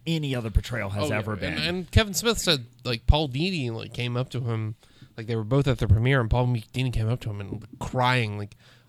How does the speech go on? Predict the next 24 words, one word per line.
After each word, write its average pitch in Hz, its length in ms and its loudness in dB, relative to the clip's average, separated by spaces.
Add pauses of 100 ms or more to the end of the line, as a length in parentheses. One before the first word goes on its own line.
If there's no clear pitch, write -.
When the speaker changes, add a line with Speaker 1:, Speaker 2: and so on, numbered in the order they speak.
Speaker 2:
"I 107 60 -6
didn't 139 240 2
even 127 240 4
know 123 160 4
you," 113 180 2 (540)
I, 123 100 -4 (100)
like, 120 300 -8
he 156 140 -2
was 160 160 2
so 151 160 2
fascinated 123 800 0 (600)
with, - 300 -2 (220)
because, 131 240 2
I - 20 2
mean, 147 160 6
it's 147 160 0
the - 60 -2
guy 175 80 6
who 151 200 2
c-, - 200 0
co-created 123 560 2
the 107 80 -8
character. 110 600 -2
Speaker 1:
Right, 123 380 0